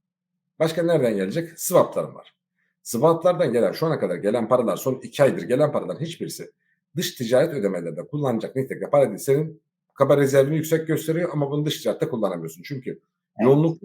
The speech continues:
Speaker 1: ithalat yaptığın ülkelerin paraları değil bunlar.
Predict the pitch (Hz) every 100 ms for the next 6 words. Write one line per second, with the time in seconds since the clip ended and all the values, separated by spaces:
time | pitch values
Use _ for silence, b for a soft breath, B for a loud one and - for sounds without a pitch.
0 | - - 127 151 175 123 - 92 151 156
1 | 127 98 - _ _ _ - 156 120 151
2 | 151 113 76 - - -